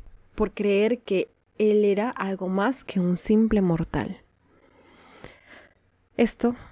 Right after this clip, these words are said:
no le gusta a los dioses, para nada. Zeus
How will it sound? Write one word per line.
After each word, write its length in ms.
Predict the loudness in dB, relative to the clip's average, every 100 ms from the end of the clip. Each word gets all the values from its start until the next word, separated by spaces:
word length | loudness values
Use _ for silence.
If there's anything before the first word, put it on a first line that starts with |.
| _
no 140 | 2 4
le 80 | 6
gusta 320 | 2 0 -2
a 40 |
los 140 | -2 -2
dioses, 420 | -4 -4 -10 -14 -2
para 220 | 0 0
nada. 380 | 0 -2 -4 -10 -18 -20 -18 -20 -20 _ _ _ -20 _
Zeus 560 | -2 0 0 -2 -10